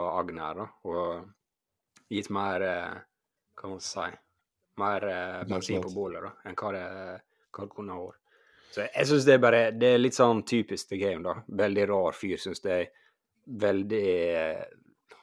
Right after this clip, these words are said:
Speaker 1: nei, jeg vet ikke helt fyr, altså. Jeg, jeg er jo ikke noen fan av han, men det her var ekst-, det var, dette her var liksom ny, nytt nivå av, eh, merkelige greier, da, å drive
Speaker 2: Ja.
Speaker 1: og holde på med.
Speaker 2: Og det er bare så rart, altså, Drillmatic, åpenbart oppkalt etter Illmatic.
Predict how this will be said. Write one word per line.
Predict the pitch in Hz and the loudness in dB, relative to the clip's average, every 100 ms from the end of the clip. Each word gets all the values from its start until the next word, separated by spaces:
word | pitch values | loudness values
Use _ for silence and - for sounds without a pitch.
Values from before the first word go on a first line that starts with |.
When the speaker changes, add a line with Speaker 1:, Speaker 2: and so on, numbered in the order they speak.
| _ _ - | _ _ -20
Speaker 1:
nei, | - - - | -12 -12 -10
jeg | 90 | -8
vet | 85 - | -10 -10
ikke | - 73 | -12 -12
helt | 76 | -14
fyr, | 90 - | -18 -20
altså. | - - | -16 -8
Jeg, | 85 95 104 | -4 -2 -2
jeg | 104 110 | 0 0
er | 107 | 0
jo | 98 | -2
ikke | 101 | -4
noen | - | -4
fan | 98 85 | -4 -4
av | 76 | -8
han, | 73 | -10
men | 90 92 95 - | -8 -8 -8 -12
det | 90 98 107 | -6 0 2
her | 101 | 2
var | 92 101 - | 2 -2 -4
ekst-, | - - - - - | -8 -4 -6 -6 -10
det | - 131 143 | 0 4 4
var, | 143 | 4
dette | 139 127 139 | 4 8 8
her | |
var | 131 | 6
liksom | 123 123 127 | 4 2 2
ny, | 127 110 95 - _ _ _ | 2 2 0 -6 _ _ _
nytt | 131 117 104 | -2 0 0
nivå | 101 110 101 82 80 | 2 4 4 2 0
av, | 85 87 87 | -2 -2 -4
eh, | 82 80 80 80 90 | -2 -2 -2 -4 -4
merkelige | 87 85 - 95 90 | -4 -4 -4 -4 -2
greier, | 82 92 80 95 | 0 -2 -2 -6
da, | - _ - | -8 _ -4
å | 98 87 | -2 0
drive | 87 95 90 | 0 -2 -2
Speaker 2:
Ja. | |
Speaker 1:
og | 92 | -4
holde | 80 | -8
på | 92 90 | -12 -14
med. | - _ _ _ _ _ _ _ _ - | -20 _ _ _ _ _ _ _ _ -6
Speaker 2:
Og | 120 | -2
det | 139 | -2
er | |
bare | 139 | -2
så | 131 | -2
rart, | 127 123 - | 0 -2 -4
altså, | 117 113 | -4 -2
Drillmatic, | 104 113 117 123 123 - 95 104 | -2 -2 0 0 -2 -6 -6 -4
åpenbart | 104 101 101 98 98 - | -4 -4 -2 -2 -4 -6
oppkalt | 92 - 87 90 | -8 -4 -6 -4
etter | 87 82 - | -6 -4 -2
Illmatic. | 92 92 87 - 95 87 90 - - | -2 -2 -4 -6 -6 -6 -6 -16 -20